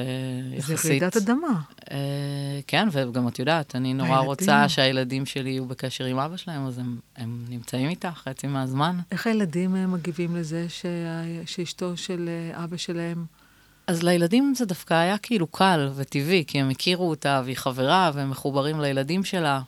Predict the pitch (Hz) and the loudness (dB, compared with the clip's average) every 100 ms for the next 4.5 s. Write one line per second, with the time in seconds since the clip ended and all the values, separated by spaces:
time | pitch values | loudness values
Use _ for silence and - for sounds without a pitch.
0 | - 139 135 143 165 170 170 - 151 143 | -10 -4 0 2 2 0 -4 -2 2 2
1 | 143 147 156 156 151 147 143 143 185 175 | 4 4 2 2 0 -2 -4 -4 -2 -2
2 | 143 139 139 139 180 - 156 160 175 143 | -2 -2 0 0 -2 -2 -2 0 0 -2
3 | 135 139 147 165 143 151 147 147 147 143 | -2 -4 -4 -2 -2 -2 -2 -4 -4 -6
4 | - 147 143 135 | -4 -4 -2 -2